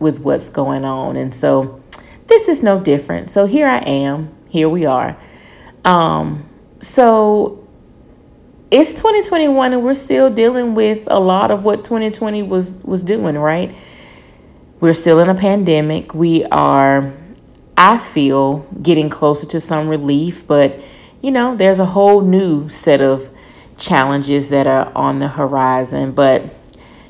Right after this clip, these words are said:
no matter what the year brings, we all know that our God is still the same. And it's funny,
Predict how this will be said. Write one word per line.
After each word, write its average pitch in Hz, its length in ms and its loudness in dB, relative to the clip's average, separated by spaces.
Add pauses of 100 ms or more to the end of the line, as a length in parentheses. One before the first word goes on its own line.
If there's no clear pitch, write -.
(320)
no 247 200 4
matter 220 300 2
what 160 320 0
the 147 80 -2
year 143 560 0
brings, 135 1080 -6 (220)
we 165 280 2
all 139 400 2
know 135 440 -2
that 131 280 -2
our 139 200 0
God 131 340 0
is 131 120 -4
still 139 260 -4
the 131 100 -6
same. - 520 -8
And 143 140 -2
it's 127 180 -8
funny, 156 400 -2